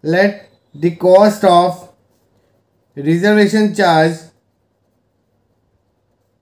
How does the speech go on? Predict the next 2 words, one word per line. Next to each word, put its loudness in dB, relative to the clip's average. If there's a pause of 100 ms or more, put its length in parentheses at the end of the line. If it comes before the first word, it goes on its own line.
(3000)
rupees 0
Y -2